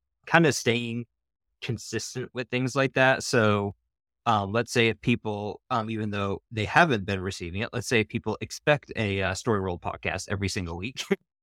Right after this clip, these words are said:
And, uh, so every weekly it comes out.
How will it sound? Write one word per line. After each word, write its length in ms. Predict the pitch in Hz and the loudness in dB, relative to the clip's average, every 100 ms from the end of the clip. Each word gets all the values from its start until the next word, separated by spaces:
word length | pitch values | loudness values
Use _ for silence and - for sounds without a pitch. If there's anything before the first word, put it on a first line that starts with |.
| _ - | _ 0
And, 420 | 143 147 139 127 | 8 10 10 8
uh, 540 | 131 120 117 117 - | 8 8 8 6 2
so 260 | - 156 120 | 0 2 2
every 340 | 120 135 143 - | 2 2 0 -2
weekly 460 | 123 131 - 120 | 0 0 0 -4
it 80 | 110 | -4
comes 320 | - 117 98 127 | -2 -4 0 4
out. 340 | 151 110 113 | 6 4 0